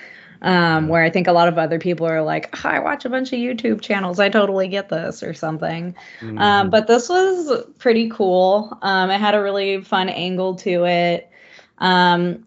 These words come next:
Speaker 1: it doesn't totally, there's a lot of, like, plot holes, I think, you know, or maybe not plot holes, but just holes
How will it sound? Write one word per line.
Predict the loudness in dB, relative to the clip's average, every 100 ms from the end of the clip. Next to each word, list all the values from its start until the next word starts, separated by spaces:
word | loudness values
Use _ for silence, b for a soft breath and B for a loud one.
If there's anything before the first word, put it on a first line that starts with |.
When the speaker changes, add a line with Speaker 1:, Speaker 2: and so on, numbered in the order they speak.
| 0
Speaker 1:
it | 2 4
doesn't | 4 2 2 -2
totally, | -2 -2 2 2 2 0
there's | 0 2
a | 2
lot | 2 2
of, |
like, | 2 2 0 -6 -12
plot | 0 0 0
holes, | -2 -4 -4 -2
I | -2 0
think, | -2 -2 -4 -4
you | -2
know, | 0 2 2 2 2
or | 2
maybe | 2 2 2 0
not | 0 2 2 2
plot | 2 2
holes, | 2 0 0
but | -4 -2
just | -2 -4
holes | 0 2 2 0